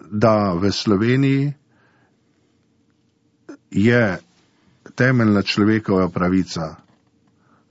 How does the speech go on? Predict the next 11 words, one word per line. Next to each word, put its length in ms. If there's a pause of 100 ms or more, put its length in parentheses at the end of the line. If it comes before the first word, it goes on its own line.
živeti 520
po 100
svoji 440
veri, 400 (180)
svojo 400
vero 280
izpovedovati 1040 (480)
osebno, 600
zasebno 720
in 180
javno, 480